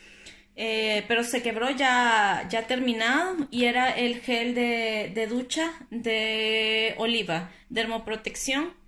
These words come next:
La verdad es que sí es bastante bueno. Ahora estoy ocupando otro de la marca Sanex, aunque lo siento demasiado fuerte con la piel. Creo que cuando se termine ese vamos a repetir otra vez con este o con el de avena,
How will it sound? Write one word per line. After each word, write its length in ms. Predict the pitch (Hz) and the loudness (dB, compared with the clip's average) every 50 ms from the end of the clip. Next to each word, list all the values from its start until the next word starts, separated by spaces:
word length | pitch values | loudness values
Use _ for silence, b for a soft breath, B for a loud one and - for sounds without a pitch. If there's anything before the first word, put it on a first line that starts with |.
| - - - | -20 -10 -4
La 80 | - | -2
verdad 240 | 233 233 220 220 240 | -2 0 0 0 -2
es 60 | 247 | -2
que 100 | - 294 | -2 -4
sí 160 | 285 - 294 | -4 -2 -2
es 100 | 277 262 | -2 -2
bastante 440 | 262 262 262 262 277 254 254 247 262 | 0 -2 -2 -2 -2 -2 -2 -2 -2
bueno. 440 | 247 233 240 247 254 269 311 339 294 - | -2 -2 0 0 2 2 0 0 -2 -2
Ahora 300 | 226 233 226 233 240 254 | -2 -2 0 0 -2 -2
estoy 240 | 247 - 285 269 269 | -2 -2 -2 -2 -2
ocupando 520 | 262 262 247 - 254 247 247 247 254 247 | -2 -4 -4 -2 -2 0 2 2 2 0
otro 320 | 247 247 247 269 277 277 | 0 -2 -2 -2 -2 -2
de 80 | 277 262 | -2 0
la 140 | 247 233 226 | -2 -2 -2
marca 340 | 214 214 220 233 - 240 233 | -4 -4 -6 -6 -6 -6 -4
Sanex, 720 | 240 - 240 214 220 247 285 349 - - - - - - b b b b b b b b b b b b b b _ _ _ _ - - 240 | -4 -4 -4 -2 -2 0 -2 -2 -2 -4 -6 -6 -6 -10 b b b b b b b b b b b b b b _ _ _ _ -4 0 2
aunque 260 | 240 240 240 247 254 | 2 2 2 0 0
lo 120 | 247 240 | 0 0
siento 260 | 240 - 247 240 247 262 | 0 0 0 0 0 0
demasiado 500 | 269 254 247 247 247 - 254 233 247 240 | 0 0 0 0 0 0 0 -2 -2 -2
fuerte 500 | 240 - 220 247 247 247 240 247 277 - | -4 -2 0 2 2 2 0 -2 -4 -2
con 180 | 285 262 254 | -2 -2 -2
la 160 | 254 254 254 | -2 -4 -2
piel. 320 | 262 269 277 285 311 320 - - _ | -2 0 0 0 0 -2 -6 -10 _
Creo 260 | - 233 240 247 247 | -6 -2 -2 0 0
que 140 | 247 269 254 | -2 -4 -4
cuando 400 | 254 247 233 226 220 214 214 214 | -2 -2 -2 -2 -2 -2 -4 -2
se 160 | 214 - 226 | -2 -4 -4
termine 540 | 233 233 226 220 240 240 247 262 262 269 277 | -4 -4 -2 -2 0 0 2 2 2 0 0
ese 160 | 285 - 320 | 0 -2 -2
vamos 300 | 277 269 254 247 254 247 | -2 0 0 2 2 0
a 40 | 247 | 0
repetir 420 | 247 247 240 - 226 - 233 226 | -2 -4 -6 -6 -8 -6 -6 -6
otra 260 | 226 226 - 226 220 | -6 -6 -4 -4 -4
vez 140 | 214 226 214 | -4 -4 -6
con 240 | - - 233 226 233 | -6 -8 -6 -4 -2
este 440 | 247 269 302 294 - - 269 262 247 | -2 -2 -2 -2 0 0 0 2 2
o 180 | 233 226 226 | 0 0 -2
con 160 | 220 214 214 208 | -2 -4 -4 -4
el 100 | 202 202 | -4 -2
de 60 | 196 | -4
avena, 560 | 190 196 226 247 269 269 277 285 285 277 B | -2 -2 0 0 2 2 2 2 2 0 B